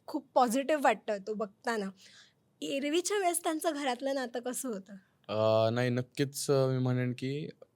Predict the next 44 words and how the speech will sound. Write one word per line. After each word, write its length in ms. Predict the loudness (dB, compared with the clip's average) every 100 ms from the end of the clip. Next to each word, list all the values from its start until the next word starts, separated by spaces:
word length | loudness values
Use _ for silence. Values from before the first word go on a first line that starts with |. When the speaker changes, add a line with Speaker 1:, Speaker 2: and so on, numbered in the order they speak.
| -4
Speaker 2:
आपण 440 | -4 -2 -2 0 2
जे 100 | 0
बघतो 460 | 2 0 2 2
ना, 140 | 4 0
Speaker 1:
हं. 320 | -4 -16 -20 _ -4
Speaker 2:
ज्यावेळेस 240 | 2 2
बाहेरून, 500 | 2 2 0 -2 -6
ज्यावेळेस 420 | -8 -2 -2 -2 -4
ते 40 |
ट्रिगर 320 | 0 4 4
पॉइंट्स 300 | 4 2 2
असतात 240 | -2 -2 -4
ना, 80 | -4
Speaker 1:
हं. 220 | -10 -8
Speaker 2:
जे, 180 | 0 2
जे 140 | 4 2
लोकांचे, 440 | 2 -4 -6 -8
Speaker 1:
हां. 100 | -8 -12 -20 -8
Speaker 2:
तर 80 | -4
तेवढेच 320 | 2 4 6
दाखवले 340 | 4 4 2 2
जातात 260 | 0 -4 -8 _
Speaker 1:
हं. 220 | -14 -6
Speaker 2:
बाहेर. 240 | -6 -6 -10 _ _ -18
अ, 300 | -16 -8 -4 -2 -2 -2 -4 -6 -8 -10 -2
कारण 280 | 0 0 -4
की, 280 | -4 -6 -6 -12 -8
अ, 60 | -6 -6 -8 -4
त्यातून, 440 | -4 0 0 0 -6 -16 _ -6
अ, 60 | -4 -2 -4 -4
असं 220 | 0 2
नाही 120 | 2
म्हणणार 300 | 2 2 0 0
की 60 |
मी, 260 | -2 -2 -4 -10 -20 _
की 60 | -8
तेच 440 | -8 0 2 2
फक्त 300 | 0 0 4 4 6
चालतं 300 | 8 6 6
Bigg 140 | 2 2
Boss-मध्ये 420 | 0 0 -2 -2
असं 180 | -2 -2
Speaker 1:
हां. 60 |
Speaker 2:
नसतं. 260 | -4 -6 -8